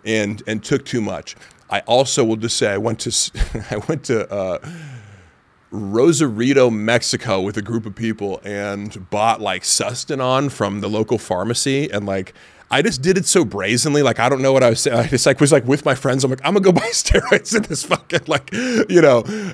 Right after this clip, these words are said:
um, in this, uh, farmacia," you know. And I was like, "¿Tienes testosterona?" You know, <laughs> "¿Tienes esteroides?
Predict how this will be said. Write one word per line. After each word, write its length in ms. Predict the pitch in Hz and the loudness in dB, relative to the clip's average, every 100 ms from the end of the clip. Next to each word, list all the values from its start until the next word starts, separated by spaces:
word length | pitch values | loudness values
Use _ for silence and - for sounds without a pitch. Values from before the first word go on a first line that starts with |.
| - | 4
um, 480 | 139 127 120 117 110 139 185 170 151 110 | 8 8 6 2 -2 -8 -10 -10 -10 -2
in 220 | 151 147 | 2 4
this, 380 | 147 139 135 - | 6 6 4 4
uh, 340 | 131 117 117 117 | 6 6 6 2
farmacia," 880 | 123 - 156 139 127 - 185 127 107 | -2 4 4 4 0 0 2 2 2
you 100 | 123 | 2
know. 160 | 120 120 | 4 4
And 100 | 120 | 6
I 40 | |
was 160 | 117 113 | 6 6
like, 280 | 117 110 - 101 | 4 2 -4 -4
"¿Tienes 360 | 123 165 - | 2 2 2
testosterona?" 920 | - 143 151 170 135 139 254 311 339 | 0 0 0 0 0 0 2 2 2
You 80 | - | 0
know, 180 | 175 208 | 0 2
<laughs> 640 | - - - 427 554 - 403 - 208 - - 214 196 180 170 170 160 | 0 0 -6 -6 -4 2 4 4 2 0 -2 0 0 -2 -4 -4 -4
"¿Tienes 360 | - 135 170 156 | 2 4 4 2
esteroides? 760 | 143 139 123 139 233 247 - | 0 2 2 2 4 6 4